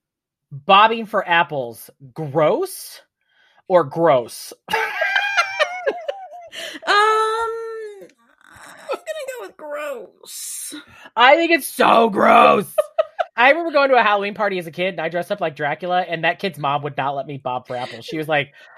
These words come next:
Speaker 1: "Oh," she, I remember she, she was like, "Honey, there's no way in hell I'm letting you put your makeup face into that mo-, to bob for an apple. I'm sorry, sweetie, you can't play this game." And I was like, "I didn't want to anyway, ma'am." <laughs> Um, <laughs>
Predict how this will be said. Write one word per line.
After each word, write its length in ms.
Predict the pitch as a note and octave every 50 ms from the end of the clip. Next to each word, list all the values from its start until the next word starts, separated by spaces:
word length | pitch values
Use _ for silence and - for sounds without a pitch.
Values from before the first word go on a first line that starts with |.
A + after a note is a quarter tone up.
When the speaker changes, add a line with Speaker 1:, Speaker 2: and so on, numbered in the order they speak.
| - - F#3+ -
Speaker 1:
"Oh," 320 | - A3+ G#3+ G3 F3+ D3+ D3
she, 200 | C#3+ - - -
I 140 | G3+ G3+ A3+
remember 240 | B3 B3 A3 G#3+ G#3
she, 160 | - G#3 F#3+
she 80 | D3+ G3+
was 240 | E3 D3+ D3+ -
like, 200 | F#3+ F3+ F#3 E3
"Honey, 400 | - F3+ F3 F3 E3+ E3+ E3+ E3 _ _ _ -
there's 260 | - F3 F#3 F#3 F#3 D#3+
no 180 | D#3 D#3 D3+
way 140 | D3 D#3+ D3+
in 80 | C#3+ C#3
hell 220 | C#3+ C#3 C3+ C3+
I'm 120 | B2+ C3
letting 160 | C3 - A#2+ C3+
you 80 | C3+
put 160 | C#3 D#3+ C#3+
your 140 | D3+ C#3 C3+
makeup 400 | B2+ C3+ C3 C3 - D3 C#3+ -
face 260 | - C#3+ C3 A#2+ -
into 140 | C#3+ B2 B2
that 200 | B2+ C3 B2+ -
mo-, 140 | C3+ C3 - - - - - - E5+ - _ -
to 100 | G3 E3
bob 300 | D3 E3 C#3+ C#3+ C#3+ -
for 100 | D#3+ D3+
an 80 | C#3 C#3
apple. 300 | B2+ B2+ B2+ - B2+ C3
I'm 200 | D3+ E3 F3 F#3+
sorry, 340 | F#3 - F3+ D#3 D3 C#3+ C#3+
sweetie, 260 | D3 - D3+ C#3+ C#3+
you 140 | C#3+ D3 D3+
can't 260 | C#3+ - F3 D#3+ -
play 200 | - - D3 C#3
this 180 | B2+ C#3+ C#3 -
game." 320 | - C#3+ C3+ C3+ B2+ B2+
And 80 | C#3 C3
I 100 | C#3 D3
was 120 | E3 D#3
like, 260 | E3 D3 C3+ B2+ A#2+ A#2 - - - - - _ _ _ _ - - - - _ _ _ _ _ -
"I 160 | - C#3 D3+ E3
didn't 200 | E3 F3 F3 E3
want 260 | E3 E3 F3 F#3 -
to 200 | - G3 F#3 F3
anyway, 440 | E3+ F#3+ G#3+ A3 G#3 G3 F3+ E3 D3+
ma'am." 580 | C3+ C#3+ D#3 D#3+ E3 E3+ E3 F3+ F#3 F#3 F#3+ - -
<laughs> 40 | F#4+ F#4 - B4+ B4 - - C#5+ - _ _ _ _ _ - E5 - _ _ -
Um, 460 | F#3+ F#3+ F#3 F3+ F3 E3+ E3 D#3 D#3
<laughs> 800 | G3+ - G#4+ G#4+ G4 - - - - - G5 G5 G5 - - -